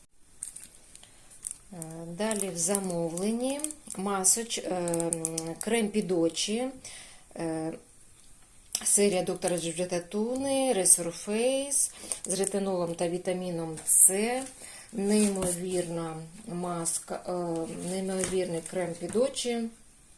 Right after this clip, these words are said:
розгладжуючий, е, дуже гарно підтягує верхнє повіко, е, напитує поживними речовинами, е, <clears throat>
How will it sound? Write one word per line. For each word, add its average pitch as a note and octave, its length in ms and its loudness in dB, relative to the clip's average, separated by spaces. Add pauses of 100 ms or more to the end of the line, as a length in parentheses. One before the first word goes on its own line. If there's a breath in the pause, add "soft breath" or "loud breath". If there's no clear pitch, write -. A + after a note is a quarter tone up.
(380)
розгладжуючий, G#3+ 1300 0 (520 loud breath)
е, E3+ 400 -2
дуже G3+ 220 4
гарно F3 300 0
підтягує E3+ 560 -2
верхнє E3+ 440 0
повіко, A3+ 840 0 (560 loud breath)
е, F3 120 -2
напитує F#3 600 0
поживними E3+ 640 -2
речовинами, A#3+ 1120 0 (600 loud breath)
е, F3 440 -4 (220)
<clears throat> A3 200 6